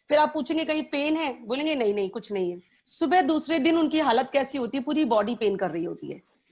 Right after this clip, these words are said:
ठीक है, वो क्यों हो गया? क्योंकि जो भी negative energy, जो डिजीज एनर्जी थी, painful एनर्जी थी, वो हमारे aura में आई और aura के through हमने उसको time दे दिया बारह घंटे का, वो हमारी physical body में enter कर गई।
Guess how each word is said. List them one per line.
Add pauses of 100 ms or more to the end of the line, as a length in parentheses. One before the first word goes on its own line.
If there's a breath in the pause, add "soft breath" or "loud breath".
(180)
ठीक
है, (280 soft breath)
वो
क्यों
हो
गया?
क्योंकि
जो
भी
negative
energy,
जो
डिजीज
एनर्जी
थी,
painful
एनर्जी
थी,
वो
हमारे
aura
में
आई (440)
और
aura
के
through
हमने
उसको
time
दे
दिया
बारह
घंटे
का, (540)
वो
हमारी
physical
body
में
enter
कर
गई।